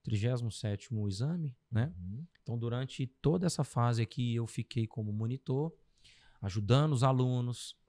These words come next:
Speaker 1: sendo um deles.
Speaker 2: Sim.
Speaker 1: Mas é, é como se fosse um chefe de turma.
Speaker 2: Tá.
Speaker 1: Você sabe
Speaker 2: Você
Speaker 1: um
Speaker 2: assistia às aulas?
Speaker 1: Sim, eu assisti
Speaker 2: Presencial?
Speaker 1: presencialmente. Eu assisti às aulas presencialmente. E o interessante
Speaker 2: Sem ganhar
Speaker 1: disso
Speaker 2: nada pra assistir às aulas?
Speaker 1: Nada,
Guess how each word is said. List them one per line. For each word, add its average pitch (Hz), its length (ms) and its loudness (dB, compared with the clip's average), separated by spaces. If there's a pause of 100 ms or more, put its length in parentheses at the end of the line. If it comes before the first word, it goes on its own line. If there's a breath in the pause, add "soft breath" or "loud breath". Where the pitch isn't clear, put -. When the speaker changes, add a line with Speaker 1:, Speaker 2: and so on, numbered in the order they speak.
(120)
Speaker 1:
sendo 151 420 2
um 175 160 4
deles. 120 640 0 (140)
Speaker 2:
Sim. - 180 -14
Speaker 1:
Mas 147 180 2
é, 214 200 -2
é 180 80 2
como 208 120 -4
se 165 120 -4
fosse 190 320 -4
um 151 260 0
chefe - 280 -6
de - 80 -12
turma. 127 340 2 (320)
Speaker 2:
Tá. 123 80 -8 (200)
Speaker 1:
Você 135 160 -8
sabe 143 280 0
Speaker 2:
Você 135 60 4
Speaker 1:
um - 20 0
Speaker 2:
assistia 135 480 -2
às 120 140 -2
aulas? 143 360 0
Speaker 1:
Sim, 185 340 2
eu 147 80 8
assisti 160 180 8
Speaker 2:
Presencial? 131 420 2
Speaker 1:
presencialmente. 120 1000 2
Eu 110 140 4
assisti 123 340 2
às 113 140 2
aulas 127 300 0
presencialmente. 139 720 2 (280 loud breath)
E 135 80 6
o 156 80 8 (120)
interessante 135 460 4
Speaker 2:
Sem 139 80 8
ganhar 147 160 6
Speaker 1:
disso 139 80 8
Speaker 2:
nada 175 200 6
pra 220 140 12
assistir 214 360 -2
às 139 200 0
aulas? 113 200 0
Speaker 1:
Nada, 113 480 6